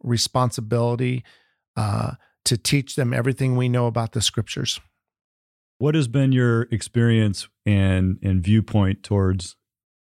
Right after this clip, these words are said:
Speaker 2: Christian college for a young person that, that graduates from your school? Maybe it's been in your church,
Speaker 1: Hmm.
Speaker 2: grew up in a Christian home, maybe did, maybe didn't. All right. But,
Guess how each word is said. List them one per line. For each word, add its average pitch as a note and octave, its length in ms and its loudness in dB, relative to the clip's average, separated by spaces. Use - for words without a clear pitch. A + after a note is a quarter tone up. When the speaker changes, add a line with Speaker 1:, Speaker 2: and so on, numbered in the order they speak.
Speaker 2:
Christian G#2+ 380 2
college F#2+ 560 0
for G2+ 200 0
a F#2 60 2
young G#2+ 260 2
person G2+ 440 0
that, F2+ 220 0
that F#2 80 -2
graduates A2+ 560 0
from A2 180 0
your G#2 100 4
school? G#2+ 320 2
Maybe G2+ 320 4
it's F#2+ 160 0
been G2 180 0
in F#2+ 260 0
your F#2+ 180 -2
church, G#2+ 600 -2
Speaker 1:
Hmm. B2 120 2
Speaker 2:
grew A2+ 100 2
up - 140 -2
in A2 60 2
a G#2 60 2
Christian A2 360 0
home, G#2 480 2
maybe A2+ 260 2
did, A2+ 280 2
maybe G#2 200 2
didn't. F#2 460 0
All F#2 80 0
right. F2 300 0
But, G2 260 0